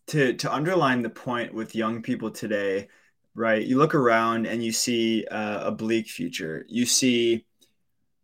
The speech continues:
you see no hope. Young people think that the boomers just sort of, like, sold the future,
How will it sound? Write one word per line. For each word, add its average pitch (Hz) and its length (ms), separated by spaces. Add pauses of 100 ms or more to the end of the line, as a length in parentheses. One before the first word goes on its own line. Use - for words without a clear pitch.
(340)
you - 60
see 131 180
no 139 220
hope. 123 580 (120)
Young 127 220
people 143 280
think 139 240
that 123 100
the 120 80
boomers 123 520
just 117 180
sort 120 180
of, 113 60
like, 107 340
sold 113 520
the 117 80
future, 110 760